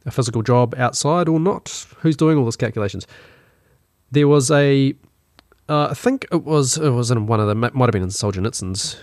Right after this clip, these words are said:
Gulag Archipelago, or one of these, um, history books about, you know, totalitarianism, com-, communism, Nazism, whatever it was. And, uh, the particular camp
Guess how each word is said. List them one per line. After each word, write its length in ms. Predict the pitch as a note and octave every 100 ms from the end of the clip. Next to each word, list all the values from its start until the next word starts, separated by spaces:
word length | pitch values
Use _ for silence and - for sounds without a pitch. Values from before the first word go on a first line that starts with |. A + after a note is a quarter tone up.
| -
Gulag 340 | A2 G2+ F#2+ F#2+
Archipelago, 540 | - G2+ G#2 F#2 G2
or 80 | A2
one 240 | B2+ D3
of 80 | A#2+
these, 420 | G#2 G2+ G2 - - _ _ _ _
um, 320 | G#2 F#2+ F2 - _ _ _ - - _ _ _ _ _ _ _ _ _ _ -
history 220 | - G2
books 260 | G#2 - G2
about, 240 | F#2+ - _ - - - - - _ _ _ _ -
you 60 |
know, 140 | F2+ F#2 _
totalitarianism, 680 | - G2 F2 G2+ F#2 F#2 G2
com-, 240 | G2 F#2+ F#2+
communism, 460 | - G2 G2 F#2 F#2+
Nazism, 540 | F#2+ - F#2 F#2+ F#2+
whatever 240 | G2 F#2
it 60 | F2+
was. 240 | G2 G#2 - - - _ _ _ _ _
And, 400 | A2 A2 G#2+ G#2
uh, 280 | G#2 G2+ G2+
the 580 | A2 G#2 G#2+ G#2 G#2 - _ _ _ _ _ _ _ -
particular 460 | - D3+ - G2
camp 460 | F#2 - B2+ F2